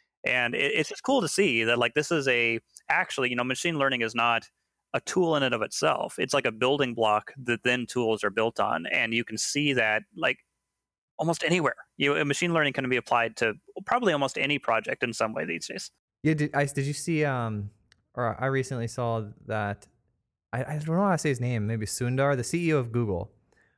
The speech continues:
Speaker 2: but he had a keynote that he gave, an update and where Google was going for two thousand eighteen.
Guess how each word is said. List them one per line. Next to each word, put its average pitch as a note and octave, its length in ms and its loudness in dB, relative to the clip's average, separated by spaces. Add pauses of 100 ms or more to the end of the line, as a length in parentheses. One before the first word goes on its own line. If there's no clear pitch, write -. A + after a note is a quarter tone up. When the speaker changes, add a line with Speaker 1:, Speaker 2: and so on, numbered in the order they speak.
(160)
Speaker 2:
but A#2+ 160 -2
he C#3 200 2
had D3+ 180 2
a B2+ 40 -2
keynote A#2+ 720 -2 (260)
that A#2+ 140 -2
he B2 120 -2
gave, A#2 380 0
an A2+ 80 -2
update A2+ 600 -2
and A2+ 480 -4 (140)
where B2+ 220 -2
Google A#2+ 260 -2
was A2+ 140 -4
going C3+ 280 0
for C3 60 -16
two - 80 -14
thousand B2+ 340 0
eighteen. B2 600 -4